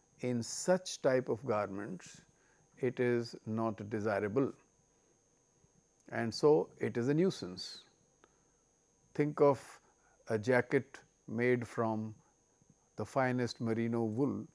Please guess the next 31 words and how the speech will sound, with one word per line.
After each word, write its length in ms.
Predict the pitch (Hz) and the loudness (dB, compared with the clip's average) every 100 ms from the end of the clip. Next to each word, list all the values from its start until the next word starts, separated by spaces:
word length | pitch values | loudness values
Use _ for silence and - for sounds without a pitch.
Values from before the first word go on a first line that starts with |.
| - _ _ _ - | -20 _ _ _ -2
and 240 | 120 120 | 0 2
then 140 | 131 | 4
you 160 | 131 127 | 4 0
find 420 | 127 120 123 120 | 2 0 0 0
at 160 | 113 107 | 0 2
the 80 | 120 | 0
end 180 | 117 | 2
of 60 | 113 | 0
the 80 | 104 | 0
day, 400 | 123 131 131 123 - | 4 6 4 0 -4
after 280 | 120 120 113 | -2 -2 -2
washing 480 | 110 110 - 113 110 | 0 0 0 -4 -2
or 140 | 104 | -2
otherwise, 640 | 104 131 123 101 104 113 - _ - _ _ _ _ _ - | 0 4 4 2 -2 -6 -16 _ -20 _ _ _ _ _ -6
there 180 | 107 110 | -2 0
has 140 | 104 | -2
been 180 | 107 104 | -4 -2
migration 680 | 113 131 123 139 143 - 127 | 2 4 6 6 6 2 -2
of 100 | 117 | -2
fibers, 880 | - 113 113 117 117 117 - - - - _ _ _ _ _ _ _ _ _ _ _ | 0 0 2 2 2 -2 -8 -20 -20 -20 _ _ _ _ _ _ _ _ _ _ _
the 140 | 95 104 | -10 -2
jacket 440 | 117 113 - 107 | 2 0 0 0
does 180 | 110 110 | 0 0
not 240 | 113 107 | -2 -4
look 260 | 104 104 - | -4 -6 -4
the 120 | 101 | -4
way 180 | 104 113 | -2 -2
it 160 | 107 104 | -2 -6
was 140 | 95 | -8
supposed 400 | 98 107 107 - | -6 -2 -2 -2
to, 360 | 117 113 110 | -2 -2 -4